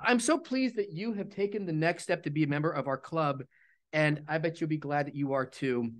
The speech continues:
And we hope as new members, you bring us new ideas, new energy, and more leadership muscle for our community.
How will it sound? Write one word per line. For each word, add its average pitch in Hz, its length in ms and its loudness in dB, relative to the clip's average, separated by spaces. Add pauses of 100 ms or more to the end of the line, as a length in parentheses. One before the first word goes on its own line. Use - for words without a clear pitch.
(280)
And 147 240 2
we 175 100 4
hope 175 320 2
as 151 200 0
new 165 100 2
members, 156 320 2
you 156 80 -4
bring 151 180 2
us 139 160 -4
new 135 140 -2
ideas, 160 680 2 (280)
new 160 160 6
energy, 151 540 4
and 139 160 2
more 185 480 4
leadership 185 800 6
muscle 151 640 6 (300)
for 151 180 -2
our 156 160 8
community. 147 720 2